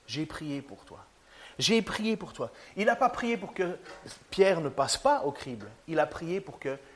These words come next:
sa foi soit affermie. C'est ce que le texte dit. « J'ai prié pour toi et que toi, quand tu seras revenu à moi, affermis tes frères. » Affermis tes frères. Et on a un et deux Pierre et ainsi de suite.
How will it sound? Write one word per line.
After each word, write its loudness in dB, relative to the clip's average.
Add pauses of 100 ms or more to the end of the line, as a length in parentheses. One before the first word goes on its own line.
(320)
sa -4
foi -2
soit -4
affermie. -2 (200)
C'est 2
ce 2
que 4
le 6
texte 0
dit. « -2 (260)
J'ai 4
prié -2
pour -8
toi -2
et 0
que -8
toi, 4
quand -2
tu -10
seras 0
revenu 6
à 4
moi, -2 (680)
affermis -4
tes -8
frères. » -14 (800)
Affermis 0
tes -12
frères. -8
Et 0
on 0
a 0
un 0
et -2
deux -4
Pierre 2
et -2
ainsi -6
de -16
suite. -8